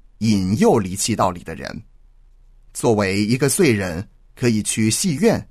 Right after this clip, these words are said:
可以去醉酒，然后再回到教会中悔改，又可以重新被接纳。这当然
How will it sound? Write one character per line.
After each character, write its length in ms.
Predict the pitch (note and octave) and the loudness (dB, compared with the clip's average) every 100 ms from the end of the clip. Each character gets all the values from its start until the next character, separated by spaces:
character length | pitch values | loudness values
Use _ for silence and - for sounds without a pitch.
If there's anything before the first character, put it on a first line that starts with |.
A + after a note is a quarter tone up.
| _ - | _ -14
可 140 | - | -6
以 60 | F#2+ | -4
去 160 | - | -4
醉 220 | A2+ G#3+ C3+ | -2 0 0
酒， 440 | - C2+ - F#2+ - - | -2 -6 -4 -6 -6 -12
然 180 | G2+ F2 | -4 -4
后 240 | E2+ E2+ F2+ | 0 -2 0
再 380 | - D3+ G#2+ | 0 2 2
回 240 | F#2+ - F#2 | 0 -4 -2
到 140 | G#2 | -2
教 180 | A2 G#2 | 0 0
会 160 | E2+ F2+ | -2 -4
中 160 | A#2+ | -2
悔 240 | C3 F#2+ D#3+ | -2 -2 -2
改， 400 | - - F#2+ - - - | -2 -4 -6 -10 -20 -8
又 300 | D#3 A#3+ D#3 | 0 2 2
可 280 | A2 - A2 | 0 -2 -2
以 280 | D3 D#2 - - _ - | -2 -6 -14 -20 _ -14
重 280 | - F2+ | -8 -4
新 240 | A2+ A2+ G#2 | -2 -2 -2
被 140 | G#2+ | -2
接 220 | F2 F2+ | -4 -4
纳。 200 | G2 E2 - - - - - - - - | -4 -6 -8 -20 -20 -20 -20 -20 -20 -6
这 180 | - C#4+ | 2 2
当 200 | - A#2+ | 2 0
然 360 | A#2+ D#2+ F#2 | 0 -2 -4